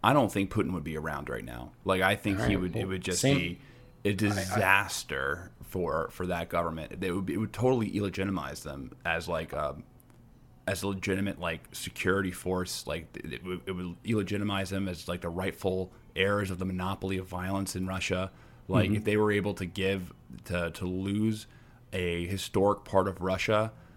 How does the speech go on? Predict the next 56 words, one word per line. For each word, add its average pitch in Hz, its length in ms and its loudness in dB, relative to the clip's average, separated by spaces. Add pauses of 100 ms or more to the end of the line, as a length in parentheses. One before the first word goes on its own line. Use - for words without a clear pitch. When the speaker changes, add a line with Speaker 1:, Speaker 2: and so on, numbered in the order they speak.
(160)
Speaker 1:
um, 85 460 -2
due 98 240 0
to, 85 320 -2
you 98 100 -6
know, 80 320 -4 (380)
what 95 180 0
they 92 140 0
perceive 92 420 -2
as 87 100 -4
an 85 260 -6
intrusion 104 760 2
from 95 220 0
the 92 60 2
West, 95 440 2 (260)
I - 40 -14
think 101 140 2
that 92 100 4
would 87 100 2
have 78 60 -4
been 80 120 -4
the 82 100 -6
end 87 180 -4
for - 80 -8
them. 64 300 -6
Like, 90 160 -4
I 95 80 4
think 90 180 -2
that 80 100 -2
would 87 80 4
Speaker 2:
Yeah, 127 220 8
no, - 20 6
Speaker 1:
definitely 123 220 4
Speaker 2:
I, - 40 -2
Speaker 1:
life 117 200 2
or - 40 -2
Speaker 2:
I, - 40 -4
Speaker 1:
death. 80 200 2
Speaker 2:
I 143 60 8
agree 131 280 6
with 107 120 4
you 110 80 2
fully, 117 300 4
but 104 300 0 (240)
what 113 160 2
about 101 400 4 (300)
the 107 120 2
invasion 95 340 0
of 85 60 -6
Donbass? 98 520 -2
That 95 100 -2
had 107 180 0
nothing 87 220 -8
to 80 60 -8
do 80 120 -8
with 76 120 -10
that. - 260 -6